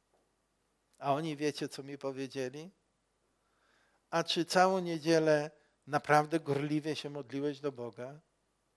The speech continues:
W sobotę się uczyłeś, ile dasz rady, a w niedzielę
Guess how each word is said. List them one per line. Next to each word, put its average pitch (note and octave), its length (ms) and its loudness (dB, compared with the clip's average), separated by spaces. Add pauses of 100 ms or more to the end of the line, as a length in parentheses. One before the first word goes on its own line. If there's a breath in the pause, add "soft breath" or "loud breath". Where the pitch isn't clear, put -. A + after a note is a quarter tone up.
(220)
W - 80 -2
sobotę G3 420 12
się F#3+ 160 6
uczyłeś, F3+ 440 6
ile F#3+ 240 12
dasz E3 220 8
rady, D3+ 540 4 (960)
a G3 140 12
w G3+ 100 10
niedzielę G3+ 760 12